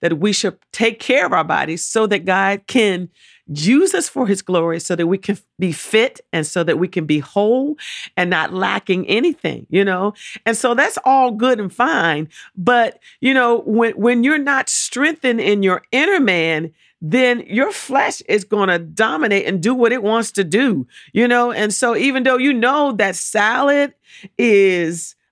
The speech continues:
a lot better choice than maybe, you know, that, that, that, that loaded fried chicken and the, the, the, the mashed potatoes that got all this extra stuff in it and all of those things, you know?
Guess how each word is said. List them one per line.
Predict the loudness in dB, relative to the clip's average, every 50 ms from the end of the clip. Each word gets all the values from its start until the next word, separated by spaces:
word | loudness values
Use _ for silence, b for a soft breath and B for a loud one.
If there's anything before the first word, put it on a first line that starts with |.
| _ 0
a | 2
lot | 2 4 2 2 0 0 0
better | 0 2 2 2 0
choice | 0 -4 -4 -2 0 2 2 0 0 -4 -6
than | 0 2 2 2 2 0 -2 0
maybe, | 0 0 2 2 0 0 0 0 0 2 2 0 0 0 0 0 0 -2 -4 B B B B B
you | B 2 2
know, | 2 2 2 2 0 0 0 2 2 2 2 2 0 -2
that, | -2 -2 0 0 0 -4 -6 _ -10
that, | -6 -2 0 0 0 -2 -4 -6
that, | -4 -2 -2 -2 -2 -4 -8
that | -4 -4 -2 -2 -2 -4
loaded | -2 -2 2 2 2 2 2 2 2 0 0 -2
fried | -2 -8 -6 -2 -2 0 0 0 -2 -2
chicken | -4 -2 -2 -2 -4 0 0 2 2 2 2 2 0 0 0
and | -2 -2 -2 -2 -4 -4 -6 -8 -10 b b b b b b
the, | -2 0 0 0 0 -4 -6 -6 -6 _ -4
the, | -2 0 0 -2
the, | -2 -2 -2 -2 -2 -2 -6
the | -6 -2 -2 0 0
mashed | 0 0 0 0 -2 -4 -2
potatoes | -4 -4 -4 -2 -2 -2 0 2 0 0 0
that | -2 -4
got | -4 -2 0 0
all | 2 2 2 2 2
this | 0 0 -2 -2 -2
extra | -4 -4 -4 -6 -4 -2 -2
stuff | -2 -2 -2 -2 -2 -2 _
in | -4 -2 -2 0 0
it | 0 0 0
and | 0 -2 -4 B B B B -6 B
all | 0 2 2 0 0
of | -2 0
those | 0 0 -2 -4
things, | -2 0 0 0 0 0 -2 -2 -2
you | -2
know? | 0 2 0 0 -2